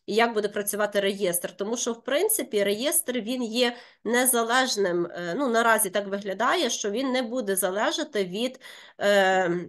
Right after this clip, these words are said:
результатів національного розслідування. Тобто, е, навіть якщо не заведена кримінальна справа, але зафіксований факт, е,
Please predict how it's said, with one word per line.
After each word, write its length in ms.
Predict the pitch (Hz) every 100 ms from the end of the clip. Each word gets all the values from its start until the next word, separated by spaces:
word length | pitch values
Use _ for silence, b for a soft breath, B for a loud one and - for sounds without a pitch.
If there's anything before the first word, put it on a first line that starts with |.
| -
результатів 840 | 208 226 220 214 226 233 247 247
національного 800 | 220 214 226 220 226 214 208 202
розслідування. 760 | 208 202 - 240 208 175 170 180
Тобто, 380 | 196 202 214 196 B B _
е, 160 | 156 208
навіть 300 | 233 247 233
якщо 360 | 226 - 240
не 180 | 226 233
заведена 520 | 240 226 220 226 220
кримінальна 580 | 214 214 214 214 202 196
справа, 540 | 190 - 226 330 359 214
але 180 | 214 208
зафіксований 760 | 208 214 - - 240 202 202
факт, 440 | 196 208 196 - 202
е, 260 | 180 175